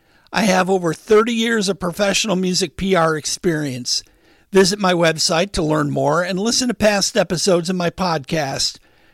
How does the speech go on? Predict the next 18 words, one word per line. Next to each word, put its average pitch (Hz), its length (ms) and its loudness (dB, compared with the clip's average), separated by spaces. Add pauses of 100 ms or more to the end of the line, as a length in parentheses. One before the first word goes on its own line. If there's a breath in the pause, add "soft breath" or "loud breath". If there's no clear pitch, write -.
(100)
Chris 247 400 0
Grinrod 143 720 2
P 180 180 -2
R 151 260 2
dot 139 300 -2
com. 127 460 -6 (160)
And 247 180 0
Grinrod 190 640 2
is 160 160 -2
spelled 147 400 -2
G 180 320 -4
R 131 480 2 (420 soft breath)
I 160 200 2
N 175 320 0
D 139 520 -2 (320 soft breath)
R 156 320 2
O 170 200 0
D. 139 500 -2